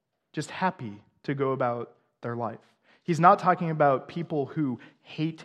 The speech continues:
those things and do them every now and then, who are tempted by them, who notice them in their lives. That's not what he's talking about. And that's important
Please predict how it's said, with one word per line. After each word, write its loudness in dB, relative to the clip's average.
those -2
things -8
and -4
do -6
them -12
every -8
now -12
and -14
then, -16
who -6
are -8
tempted -10
by -12
them, -18
who -10
notice -4
them -8
in -12
their -14
lives. -16
That's -10
not -2
what -4
he's -8
talking -6
about. -16
And -4
that's 4
important 0